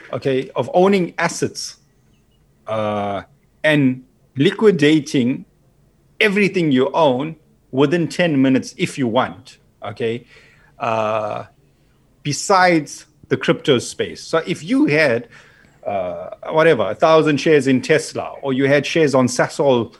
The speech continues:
Petroleum in South Africa, on a Saturday night, you cannot sell that share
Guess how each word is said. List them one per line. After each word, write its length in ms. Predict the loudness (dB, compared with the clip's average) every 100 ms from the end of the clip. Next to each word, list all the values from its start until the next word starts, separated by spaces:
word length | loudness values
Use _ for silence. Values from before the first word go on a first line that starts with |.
| _
Petroleum 520 | -8 2 4 6 6 4
in 100 | 2
South 200 | 0 2
Africa, 560 | 0 -2 -8 -8 -12 _ _ _ _ _ _ _ -20 -20 _ _ _
on 160 | 0 4
a 80 | 2
Saturday 480 | 4 2 2 2 4
night, 320 | 4 2 0
you 80 | 0
cannot 300 | 0 0 2
sell 260 | 2 4
that 160 | 2 -4
share 300 | -8 -8